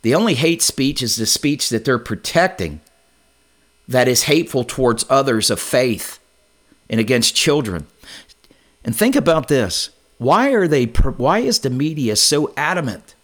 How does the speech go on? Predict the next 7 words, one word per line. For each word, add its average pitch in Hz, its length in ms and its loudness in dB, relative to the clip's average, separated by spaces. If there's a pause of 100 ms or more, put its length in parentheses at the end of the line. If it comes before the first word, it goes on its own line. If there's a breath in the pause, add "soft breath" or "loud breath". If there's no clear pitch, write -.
(880)
about 127 380 -4
promoting 131 540 0
this 113 200 2
sexualization 123 1120 0 (480 loud breath)
of 117 200 0
young 139 260 0
toddlers? 117 760 -4